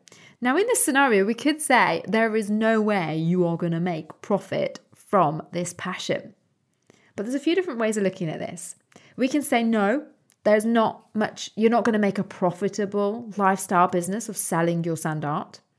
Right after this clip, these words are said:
Certainly not in that scenario. You could open up more places to sell it, so sell it online and places, but maybe there's still not the market demand. I mean, how many people are searching for sand art? Or maybe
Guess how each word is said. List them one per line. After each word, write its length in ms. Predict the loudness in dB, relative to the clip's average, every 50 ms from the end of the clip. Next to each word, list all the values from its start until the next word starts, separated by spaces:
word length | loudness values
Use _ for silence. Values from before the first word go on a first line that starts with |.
| _ _ _ _ _ _ _ _ _ _ _ _ _ _ _ _ _ _ _ _ _
Certainly 380 | -14 -4 -2 -2 -2 0 -2
not 160 | 0 0 0 0
in 140 | 0 0
that 180 | 0 0 -2 -2
scenario. 640 | -6 -4 -4 -4 -2 -2 -4 -4 -6 -6 -8 -10 -14 _ _ -20 -20 -20 -20 -8 _
You 140 | -2 0 2
could 160 | 2 0 2
open 320 | 2 2 2 2 0 0 0
up 160 | 0 0 0
more 160 | -2 -2 -2
places 500 | -2 -4 -2 0 2 2 2 2 0 0
to 100 | 0 -4
sell 260 | -2 0 0 2 2 2
it, 180 | 0 0 -4
so 120 | -8 -8 -6
sell 200 | -6 -6 -6 -6
it 60 | -4
online 540 | -4 -4 -4 -2 0 0 0 0 0 -2 -2
and 100 | -2 -4
places, 380 | -4 -4 -4 -4 -6 -8 -8
but 180 | -8 -14 -8 -4
maybe 240 | -4 -2 -2 -2 -2
there's 140 | -2 -4
still 260 | -6 -4 0 0 0 0
not 220 | 0 -4 -6 -4
the 80 | -4 -4
market 340 | -2 -4 -6 -8 -10 -10
demand. 400 | -6 -4 -4 -2 -2 -4 -4 -4
I 40 | -2
mean, 120 | -2 0 2
how 140 | 2 2
many 120 | 2 2 0
people 220 | -2 -2 -4 -2
are 60 | -4
searching 360 | 0 2 2 2 2 0 -8 -8
for 120 | -8 -8
sand 360 | -4 -2 0 0 0 -2 -2
art? 360 | -4 -6 -8 -8 -12 -20 -20 _ _ _ _ _ _ _ _ _ _ _ _ _ _ _ _ _ _ _ _ _ _ _ _ -20 _ -20 -20 -20 -10 -2
Or 120 | 0 0
maybe 640 | 2 2 2 2 2 2 2 2 2 2 2 2 0